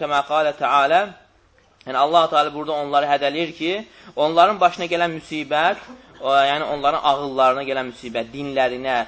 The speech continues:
bəsirətlərinə, bədənlərinə və həmçinin onların mallarına gələn müsibət nəyə görədir? Peyğəmbər sallallahu aleyhi və səlləmin gətirdiyindən üz döndərdiklərinə görədir.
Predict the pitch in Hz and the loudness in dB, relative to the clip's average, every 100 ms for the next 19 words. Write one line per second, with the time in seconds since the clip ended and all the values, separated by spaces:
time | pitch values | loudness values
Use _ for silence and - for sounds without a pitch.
0 | - - 143 - 143 135 123 127 127 127 | -8 -4 -4 -4 -6 -6 -4 -4 -2 -2
1 | 139 135 127 127 127 127 127 127 156 180 | -4 0 0 0 -2 -2 -2 -2 0 0
2 | 220 220 - - 143 185 208 180 185 180 | 0 -6 -20 -4 0 0 -2 -4 -4 -2
3 | 180 180 208 202 190 190 190 190 220 233 | 4 4 4 4 6 8 10 8 8 2
4 | 220 208 190 - 185 190 185 196 190 175 | 2 2 -2 -8 -2 -2 0 0 2 4
5 | 165 170 226 254 233 - - 170 165 165 | 2 4 2 0 -4 -20 -10 0 2 4
6 | 170 175 185 175 165 160 160 175 180 160 | 4 4 2 2 -2 0 2 4 4 4
7 | 156 160 165 156 151 175 165 156 151 147 | 2 2 0 -4 -4 -2 -2 -2 -4 -4
8 | 143 143 147 135 135 139 147 170 165 147 | -4 -2 -6 -10 -10 -10 -8 -8 -8 -10
9 | 135 135 135 127 120 120 123 120 120 107 | -8 -6 0 0 0 -6 -4 -4 -4 -8
10 | 98 - - | -8 -10 -16